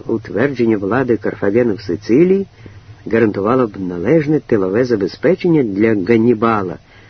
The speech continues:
що Ганнібал, мавши надійне постачання, порушив би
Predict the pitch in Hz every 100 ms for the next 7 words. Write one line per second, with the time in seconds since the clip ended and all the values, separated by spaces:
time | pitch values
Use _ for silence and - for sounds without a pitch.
0 | - - - 98 107 120 101 117 143 123
1 | 98 78 - - - - 98 104 120 120
2 | 110 147 127 101 - 92 - 95 139 -
3 | 92 117 - 113 107